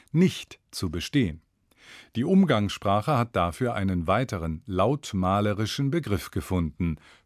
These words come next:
Durchrasseln. Beeinflusst durch das niederdeutsche Ratelen, Klappern, entstanden das Verb rasseln und das Nomen Rassel.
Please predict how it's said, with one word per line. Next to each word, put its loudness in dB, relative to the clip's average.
Durchrasseln. 0
Beeinflusst 2
durch 2
das 0
niederdeutsche 2
Ratelen, 0
Klappern, 0
entstanden 2
das -2
Verb 2
rasseln 2
und 2
das -2
Nomen 4
Rassel. -2